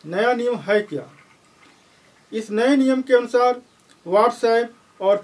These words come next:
Facebook जैसी social media platform के जरिए भेजे और share किए जाने वाले messages के original source को track करना जरूरी है। यानी कोई गलत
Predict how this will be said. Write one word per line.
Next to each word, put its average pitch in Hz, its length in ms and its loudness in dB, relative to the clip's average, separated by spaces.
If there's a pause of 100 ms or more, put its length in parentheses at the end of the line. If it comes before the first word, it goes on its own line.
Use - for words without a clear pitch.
Facebook 214 340 0
जैसी 208 280 -4
social 208 380 -2
media 202 340 -6
platform 185 580 -6 (140)
के 185 100 -6
जरिए 170 460 -4 (640)
भेजे 208 560 0 (280)
और 190 200 0
share 226 340 0
किए 202 240 -4
जाने 185 240 -2
वाले 185 180 -2
messages 196 600 -6 (120)
के 185 380 -4
original 214 320 -4
source 190 400 -8
को 190 240 -6 (140)
track 190 300 -6
करना 180 300 -6
जरूरी 175 420 -6
है। 131 180 -12 (1000)
यानी 226 300 0
कोई 254 260 0
गलत 214 360 2